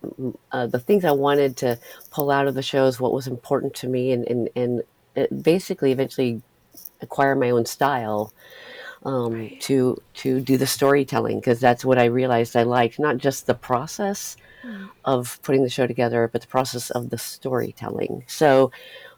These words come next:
Speaker 1: over time, I've been able to direct at the Omaha Community Playhouse,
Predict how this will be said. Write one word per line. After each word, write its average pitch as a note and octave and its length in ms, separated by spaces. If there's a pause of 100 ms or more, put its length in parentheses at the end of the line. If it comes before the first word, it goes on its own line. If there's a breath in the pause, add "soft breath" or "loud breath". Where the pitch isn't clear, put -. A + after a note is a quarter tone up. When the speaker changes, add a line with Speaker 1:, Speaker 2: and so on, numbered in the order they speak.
(120)
Speaker 1:
over D#3 200
time, G3 300
I've D#3+ 120
been C3 140
able B2+ 220
to A#2+ 140
direct B2 760
at A#2+ 360
the B2 80
Omaha B2 300
Community A#2 500
Playhouse, C#3+ 760